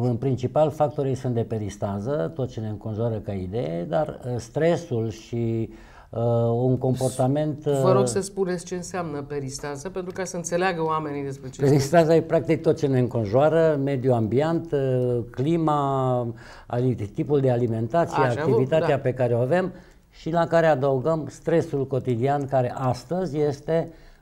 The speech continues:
Speaker 1: însutit, după părerea mea, mai mare decât atunci când am început eu această meserie.
Speaker 2: Ai, domnule doctor, nu, nu, nu, nu, m-ați luat cu peristază, nu, peristaza,
Speaker 1: <laughs>
Speaker 2: nu,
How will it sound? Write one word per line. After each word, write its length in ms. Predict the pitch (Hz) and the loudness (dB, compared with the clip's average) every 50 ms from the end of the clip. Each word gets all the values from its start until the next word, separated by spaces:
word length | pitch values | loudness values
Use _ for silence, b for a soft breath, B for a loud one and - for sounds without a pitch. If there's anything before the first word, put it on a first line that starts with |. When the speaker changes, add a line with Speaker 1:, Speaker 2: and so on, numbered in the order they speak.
| B B - | B B -14
Speaker 1:
însutit, 840 | - 143 160 175 180 185 185 175 - - 160 156 147 160 190 202 202 | -4 0 2 2 4 2 2 0 -2 -2 -2 -2 -2 -2 -2 -2 0
după 280 | 127 123 123 101 127 120 | 0 0 0 2 0 0
părerea 360 | - 123 120 127 127 123 123 | 2 0 2 2 2 2 2
mea, 200 | 123 123 123 120 | 2 0 0 0
mai 160 | 117 113 110 | 0 0 0
mare 360 | 107 113 135 147 147 143 147 | 0 0 0 0 0 0 0
decât 320 | 135 139 135 - 139 131 - | 0 -2 -2 -4 -4 -4 -4
atunci 320 | 123 123 - 143 139 123 | -4 -4 -4 -6 -8 -6
când 160 | - 139 127 | -6 -6 -4
am 100 | 120 120 | -4 -4
început 480 | 120 120 117 120 127 123 - 123 127 - | -4 -6 -6 -6 -8 -8 -6 -8 -6 -4
eu 60 | 117 | -4
această 760 | 113 107 - 113 110 98 - - - 113 107 104 101 98 92 98 101 101 101 | -4 -4 -6 -8 -8 -8 -8 -8 -8 -6 -6 -6 -8 -8 -10 -10 -10 -10 -10
meserie. 560 | 101 101 98 - 98 98 101 98 90 90 95 101 - - - - b b b b b b b b b b b | -10 -12 -12 -12 -12 -12 -10 -10 -12 -12 -16 -18 -20 -20 -20 -20 b b b b b b b b b b b
Speaker 2:
Ai, 680 | - - 147 151 156 160 160 151 151 151 147 147 147 143 | -8 -4 -2 0 2 2 2 2 2 2 2 0 -2 -2
domnule 480 | 139 170 160 156 151 147 143 143 139 | 0 0 0 0 0 -4 -4 -4 -4
doctor, 400 | 139 135 143 139 135 - 175 202 | -4 -4 -4 -4 -4 -4 -4 -2
nu, 400 | 233 226 190 165 151 147 143 147 | 0 0 0 0 0 0 -2 -2
nu, 360 | 156 170 156 143 139 135 139 147 | -2 -2 -2 0 -2 -2 -4 -4
nu, 320 | 165 156 139 131 131 147 156 | -4 -4 -4 -4 -6 -6 -8
nu, 220 | 156 151 143 135 135 | -8 -8 -8 -6 -6
m-ați 240 | 147 165 190 180 180 | -4 -4 -4 -2 -2
luat 160 | 190 180 170 | -2 -2 -2
cu 80 | 170 165 | -2 -8
peristază, 840 | - 156 156 147 143 139 135 139 - 170 160 147 131 127 135 139 143 | -6 -4 -4 -4 -4 -6 -10 -6 -4 -4 -2 -2 -4 -6 -6 -6 -6
nu, 220 | 147 135 120 104 - | -6 -8 -8 -10 -10
peristaza, 840 | - 151 160 - 139 - - - 254 214 190 165 202 175 151 139 135 | -8 -6 -4 -4 -4 -6 4 6 6 6 6 6 2 0 0 -2 -6
Speaker 1:
<laughs> 60 | 127 | -8
Speaker 2:
nu, 160 | 139 143 110 | -10 -10 -10